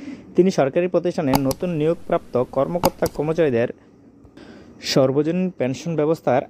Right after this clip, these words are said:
আওতায় নিয়ে আসার প্রস্তাব করেছেন। অর্থমন্ত্রী বলেন, স্বায়ত্তশাসিত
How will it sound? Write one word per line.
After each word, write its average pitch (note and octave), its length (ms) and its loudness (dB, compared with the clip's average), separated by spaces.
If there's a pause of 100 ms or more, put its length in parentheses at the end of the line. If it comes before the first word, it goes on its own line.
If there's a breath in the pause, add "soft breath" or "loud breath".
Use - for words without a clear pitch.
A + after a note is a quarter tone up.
(100)
আওতায় C#3 340 2
নিয়ে C#3+ 260 0
আসার E3 240 -6
প্রস্তাব C#3 360 -6
করেছেন। G#2+ 300 -12 (500)
অর্থমন্ত্রী F3 500 0
বলেন, B2+ 240 4 (300)
স্বায়ত্তশাসিত D#3+ 760 -2